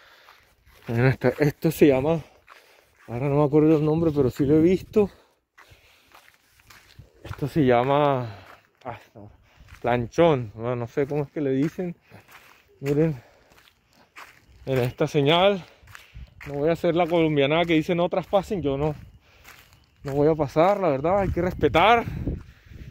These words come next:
Y bueno, vamos a seguir. Ah, lo que les decía, aquí esto es como muy común. Mucha gente tiene lancha. Y no sé si,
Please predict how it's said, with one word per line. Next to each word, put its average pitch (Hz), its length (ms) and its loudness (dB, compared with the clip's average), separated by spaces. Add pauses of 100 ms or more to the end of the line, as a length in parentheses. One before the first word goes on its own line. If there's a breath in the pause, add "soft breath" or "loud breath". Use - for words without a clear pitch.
(340 loud breath)
Y 135 60 -16
bueno, 143 400 0 (1800 loud breath)
vamos 160 260 -2
a 190 60 -2
seguir. 180 480 2 (840 loud breath)
Ah, 185 120 6
lo 208 120 8
que 180 60 2
les 160 140 4
decía, 165 440 2
aquí 196 360 -4 (760)
esto - 240 -8
es 190 100 -8
como 220 240 6
muy 139 160 0
común. 208 560 0 (600 soft breath)
Mucha 143 240 -2
gente 196 260 -2
tiene 202 240 2
lancha. 220 480 0 (1120 loud breath)
Y 127 80 -8
no 120 120 0
sé 170 220 4
si, 202 360 -4